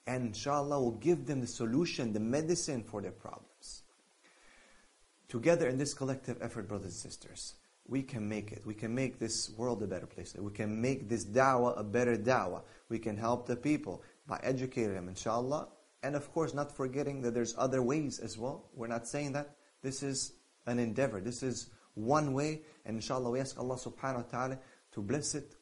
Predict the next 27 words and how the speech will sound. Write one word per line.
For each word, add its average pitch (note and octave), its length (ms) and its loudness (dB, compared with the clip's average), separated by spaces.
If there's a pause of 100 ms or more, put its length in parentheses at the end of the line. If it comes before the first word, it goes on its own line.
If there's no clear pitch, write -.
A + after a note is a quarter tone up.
We G#2+ 140 -2
ask - 180 -6
Allah A2 160 -2
subhanahu G#2+ 500 -6
wa G2+ 40 -14
ta'ala, A2 280 -4 (480)
uh, G2 260 -4
to G2+ 240 -4 (160)
help C3+ 240 0
the A#2+ 80 2
brothers, A2+ 560 -2
to A2 60 -12
give A#2+ 200 0
them A2+ 120 -6
strength A#2 400 -6
to G#2+ 60 -6
do A2+ 140 0
this G#2+ 220 -6
work, A2+ 320 -6
to E2 100 -4
educate A2+ 480 -4
the G2+ 60 -6
masses. G#2 500 -4 (800)
I G#2+ 80 4
wanna A#2+ 300 2
say B2 320 2
that G2+ 320 -2